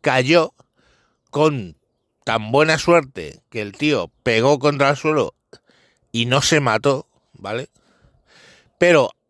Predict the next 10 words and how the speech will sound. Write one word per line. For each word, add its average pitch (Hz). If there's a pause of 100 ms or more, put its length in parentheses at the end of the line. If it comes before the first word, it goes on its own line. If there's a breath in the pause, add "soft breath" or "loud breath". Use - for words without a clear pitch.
(320)
al 127
girar, 151 (840 soft breath)
el 123
mástil 143 (120)
cayó 127
sobre 139
su 123
columna 117
vertebral. 92 (1500 soft breath)
¿Estamos? 135